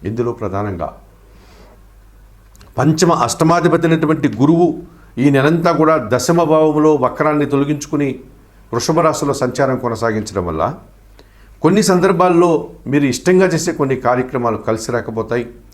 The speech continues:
సంతానం విషయంలో కాస్త ప్రతికూల ఫలితాలు వచ్చేటువంటి పరిస్థితి కనిపిస్తుంది. వృత్తి, ఉద్యోగ, వ్యాపారాల్లో ఎంత కష్టపడినా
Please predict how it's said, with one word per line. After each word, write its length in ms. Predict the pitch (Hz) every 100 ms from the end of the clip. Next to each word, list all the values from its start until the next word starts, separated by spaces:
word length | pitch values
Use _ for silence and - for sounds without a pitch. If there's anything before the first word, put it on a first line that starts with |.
| - - -
సంతానం 460 | - 120 151 147 143
విషయంలో 460 | 131 - 127 127
కాస్త 260 | 117 113 -
ప్రతికూల 440 | - 101 - 131 123
ఫలితాలు 300 | 113 117 113
వచ్చేటువంటి 400 | 110 107 110 104
పరిస్థితి 360 | 107 107 -
కనిపిస్తుంది. 640 | 113 98 113 - 110 117 110 - - - - _ -
వృత్తి, 200 | 156 160
ఉద్యోగ, 360 | 180 139 139 127
వ్యాపారాల్లో 640 | 117 117 123 117 110 110
ఎంత 420 | 107 139 143 143
కష్టపడినా 680 | 123 - 127 123 120 113